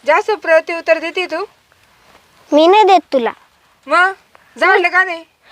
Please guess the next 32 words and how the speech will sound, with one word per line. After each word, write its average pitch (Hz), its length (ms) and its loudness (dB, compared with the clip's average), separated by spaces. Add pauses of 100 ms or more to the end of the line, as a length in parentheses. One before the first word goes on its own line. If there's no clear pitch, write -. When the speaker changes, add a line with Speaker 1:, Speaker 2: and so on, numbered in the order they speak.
(180)
Speaker 2:
आता 311 140 2
झाडेल 508 500 4
ना. 311 120 0 (880)
Speaker 1:
नुसतं 349 280 -4
खेळायचं, 311 580 2
नुसतं 403 200 -6
खेळायचं. 392 420 0
जसं 403 260 -10
सुट्ट्या 339 300 -4
लागली 403 320 0
ना, 392 140 -4 (380)
सकाळी 392 320 -2
खेळायला 392 300 2
जाते 370 280 -6
तर 330 60 -2
पार 339 160 -2
संध्याकाळी 285 460 -2
घरी 233 180 -6
येते. 214 220 -12
लाज 453 200 0
वाटते 285 280 -6
का 349 100 -8
काही 320 180 -6
तुला? 202 280 -12 (540)
Speaker 2:
मग 320 140 4
काय 466 200 4
होतं, 392 200 2
लहानच 415 440 0
आहे 427 80 2
ना 339 100 -2
मी 311 240 -4
खेळायला. 320 440 -2